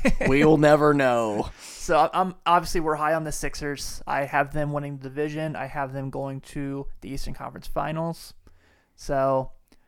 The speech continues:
Speaker 2: we will get there, obviously, later on before the season starts. Uh, let's talk about the Celtics.
Speaker 1: Your beloved Celtics.
Speaker 2: Oh, God, my favorite.
Speaker 1: They're your favorite.
Speaker 2: Yes. Celtic pride never died.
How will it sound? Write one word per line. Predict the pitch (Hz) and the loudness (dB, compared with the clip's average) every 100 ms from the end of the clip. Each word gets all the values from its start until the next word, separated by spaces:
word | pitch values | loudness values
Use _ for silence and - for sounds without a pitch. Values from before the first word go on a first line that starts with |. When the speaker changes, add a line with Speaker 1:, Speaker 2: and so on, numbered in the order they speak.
| _ - | _ -12
Speaker 2:
we | 143 | -6
will | 143 | -6
get | 143 135 | -6 -8
there, | 135 131 | -6 -4
obviously, | 135 131 - | -4 -6 -8
later | 135 135 135 135 | -8 -8 -6 -4
on | 139 139 | -4 -4
before | 135 147 | -6 -8
the | 135 | -12
season | - 147 147 | -10 -10 -10
starts. | - 143 143 143 - - | -8 -4 -4 -6 -16 -8
Uh, | 139 139 | -4 -2
let's | 151 190 - | 0 -2 -4
talk | - 214 180 | -2 -2 -2
about | 147 147 143 151 - - - _ _ - - - | -4 0 0 -2 -4 -8 -8 _ _ -20 -20 -10
the | 165 | -8
Celtics. | - 240 233 - - - - - - _ - | -4 -6 -6 -10 -16 -18 -20 -20 -20 _ -8
Speaker 1:
Your | 123 123 117 | -2 0 0
beloved | 113 117 117 113 135 139 | -2 -4 0 -2 -2 -6
Celtics. | - - - - | -12 -12 -10 -6
Speaker 2:
Oh, | 151 | -4
God, | 147 143 135 | -4 -6 -6
my | 135 | -8
favorite. | 135 156 147 131 131 - - - | -8 -6 -6 -6 -10 -12 -16 -14
Speaker 1:
They're | - 117 123 | -4 0 0
your | 117 123 | 0 -2
favorite. | 123 120 104 104 104 107 - | 0 0 0 0 -2 -4 -8
Speaker 2:
Yes. | 135 117 - - - - | -8 -6 -6 -8 -12 -16
Celtic | - 139 131 - | -10 -8 -6 8
pride | - 151 139 | 10 10 4
never | 131 135 | -4 -4
died. | 139 135 127 | -2 -2 0